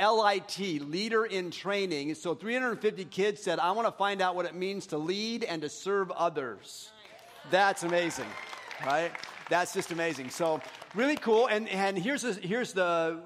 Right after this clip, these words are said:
here's the full story for these kids. Most of these three hundred fifty, fifty middle school students grew up coming to Blitz, which is our summer Bible camp that we do every year. We're doing it again in June coming up.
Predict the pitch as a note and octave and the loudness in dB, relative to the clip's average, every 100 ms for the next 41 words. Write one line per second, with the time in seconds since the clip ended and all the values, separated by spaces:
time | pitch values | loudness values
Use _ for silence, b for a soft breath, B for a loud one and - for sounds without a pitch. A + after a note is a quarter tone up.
0 | - D#3 G#3 F3 - G3 A3 - E3+ D#3 | -8 -4 -4 -6 -4 0 0 -2 0 0
1 | D3 C#3+ D#3 C#3 C3+ - A3 F#3 C#3 - | 0 -4 -6 -6 -6 -6 -2 0 -2 -6
2 | B B B B B E3+ G3+ C4 A#3+ A#3+ | B B B B B 0 2 2 2 -4
3 | - A3 A3+ F#3 G3 F#3+ - - _ - | -2 0 0 0 -2 -4 -8 -14 _ -4
4 | G3 F#3+ F3+ F3 G3 F3 E3+ D#3 F#3 G#3 | -4 -2 -4 -2 -2 -4 -6 -8 -8 -8
5 | D3 C#3+ F#3 G3+ - F3+ F#3 D#3 C#3 E3+ | -8 -6 0 0 0 -2 -2 -4 -2 0
6 | F3 B2+ C#3 C#3 C#3+ C#3 C3 - F3 F3+ | 0 0 -6 -10 -4 -2 -2 -2 -2 0
7 | D#3+ D#3 E3+ F3 - E3+ F#3+ E3 D#3 D#3+ | 2 2 2 0 -6 -2 -2 -2 -4 -4
8 | D3+ F3+ F3 E3+ E3 F#3 G#3 E3 E3+ F#3 | -2 0 0 0 0 2 2 0 0 -2
9 | E3 F#3 F3 D#3+ C3+ F#3+ G#3 D#3+ F#3+ E3+ | 0 -2 -2 -4 -4 -2 -2 -2 0 4
10 | G3 G#3+ | 4 2